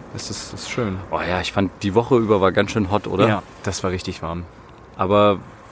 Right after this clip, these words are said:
Speaker 2: ja, es wird jetzt halt immer mehr so, dass es immer wärmer wird und, äh, man muss es halt irgendwie, äh, in Deutschland dann einfach akzeptieren, dass es
Speaker 1: Ja.
Speaker 2: wärmer wird.
Speaker 1: Ja.
Speaker 2: Und, äh, es ist dann vielleicht tatsächlich so, dass es wie so in den südlichen Ländern irgendwann wird in fünf bis zehn Jahren,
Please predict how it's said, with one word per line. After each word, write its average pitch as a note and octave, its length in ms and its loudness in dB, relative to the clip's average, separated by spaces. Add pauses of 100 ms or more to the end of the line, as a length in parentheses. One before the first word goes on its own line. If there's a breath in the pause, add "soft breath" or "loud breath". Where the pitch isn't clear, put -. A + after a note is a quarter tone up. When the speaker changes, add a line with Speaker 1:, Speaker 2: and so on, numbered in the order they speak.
(140)
Speaker 2:
ja, B2 260 0
es F2+ 200 -8
wird B2+ 100 -4
jetzt D3 160 -2
halt G2 160 0
immer G2+ 160 0
mehr F#2+ 180 0
so, F#2 140 -2
dass F2+ 160 -4
es F#2+ 120 -4
immer B2 280 6
wärmer C#3 320 4
wird D3 240 4
und, A#2 420 0
äh, A2+ 220 -2
man A2 220 2
muss A2+ 200 0
es A#2 120 -4
halt A#2 140 4
irgendwie, G#2+ 540 2 (500)
äh, G#2 140 4 (100)
in G#2 120 2
Deutschland G#2+ 340 2
dann A2 140 2
einfach G#2 240 -2
akzeptieren, B2+ 500 -2
dass F#2+ 140 -2
es G2+ 80 -2
Speaker 1:
Ja. G2+ 60 0
Speaker 2:
wärmer G2 220 0
wird. G2 200 -4 (360 loud breath)
Speaker 1:
Ja. G2 140 -4
Speaker 2:
Und, G2+ 460 0 (120)
äh, A2 340 4
es A2 240 -4
ist A2 140 -2
dann A#2+ 140 4
vielleicht A2+ 380 2
tatsächlich A2+ 420 -2
so, A2+ 180 2
dass - 200 0
es - 240 -8 (400 loud breath)
wie G#2 160 2
so A2+ 180 4
in G#2 80 4
den G#2 160 6
südlichen A#2+ 540 0
Ländern A2+ 320 4
irgendwann G#2 480 2
wird G#2 180 2
in G2 240 0
fünf A2 300 0 (200)
bis - 180 -6
zehn G#2+ 260 0
Jahren, G#2 280 4